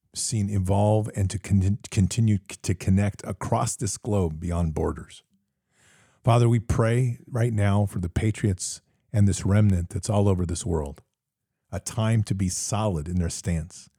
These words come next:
rock solid on the rock of faith, clear in their heart and clear in their thoughts. We pray for high levels of discernment.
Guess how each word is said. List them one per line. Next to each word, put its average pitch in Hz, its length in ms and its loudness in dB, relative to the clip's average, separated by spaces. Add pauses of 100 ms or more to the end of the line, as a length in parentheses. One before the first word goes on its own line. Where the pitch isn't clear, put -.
(180)
rock 110 360 0
solid 98 400 -4
on 85 100 0
the 85 80 2
rock 85 280 -4
of 87 100 -6
faith, 82 300 -10 (680)
clear 120 420 2
in 101 180 0
their 90 140 2
heart - 500 -6 (480)
and 95 240 0
clear 98 320 2
in 85 100 2
their 82 100 -2
thoughts. - 600 -10 (520)
We 95 100 0
pray 110 300 2
for 95 160 -2
high 110 260 0
levels 104 320 -2
of 92 100 -4
discernment. 87 720 -2